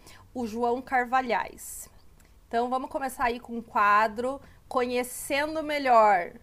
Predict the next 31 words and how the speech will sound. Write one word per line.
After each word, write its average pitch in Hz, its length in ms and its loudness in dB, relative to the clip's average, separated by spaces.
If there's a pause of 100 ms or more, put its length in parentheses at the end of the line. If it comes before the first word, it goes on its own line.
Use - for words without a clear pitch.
(600)
E 233 240 -4
o, 226 240 0
o, 233 300 -4
a, 214 640 0
a 208 40 -6
pessoa 233 360 -6
que - 80 -8
a - 20 -4
gente 214 140 -12
vai 233 140 -4
conhecer 233 320 -6
melhor 240 320 2
hoje 262 500 -2
é 269 140 6
o 269 100 2
João 254 280 0
Carvalhais. 240 800 0 (120)
Vamos 262 360 -2
lá, 262 180 6
pessoal, 254 440 0
o - 20 -2
que 269 120 -8
que - 80 -14
vocês 302 240 -8
têm 285 160 -2
pra 285 160 4
me 277 140 -2
contar 262 500 4
sobre 247 240 -6
o 254 100 -6
João? 233 520 0